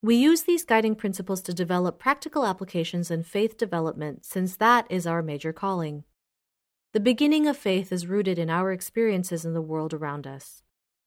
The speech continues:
As children begin to explore the world around them,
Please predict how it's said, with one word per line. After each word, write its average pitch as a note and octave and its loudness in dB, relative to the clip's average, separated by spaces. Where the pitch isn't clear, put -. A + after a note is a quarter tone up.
As G3 -6
children C4 2
begin A3+ 0
to G#3 -4
explore F#3+ -2
the F#3+ -2
world E3 0
around D#3 -4
them, E3 -2